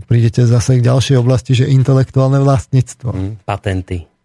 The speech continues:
Speaker 1: A to je tak zadratované, to je intelektuálne vlastníctvo a autorské právo, to je jedno z najhorších vôbec ako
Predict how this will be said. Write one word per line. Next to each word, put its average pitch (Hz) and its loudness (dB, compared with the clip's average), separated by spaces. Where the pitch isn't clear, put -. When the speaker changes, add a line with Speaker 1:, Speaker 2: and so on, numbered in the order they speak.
Speaker 1:
A 107 2
to 127 0
je 135 0
tak 135 0
zadratované, 127 0
to 123 -2
je 120 2
intelektuálne 131 2
vlastníctvo 131 0
a 117 2
autorské 131 -2
právo, 127 2
to 127 -2
je 123 2
jedno 127 2
z 104 0
najhorších 123 0
vôbec 120 0
ako 123 0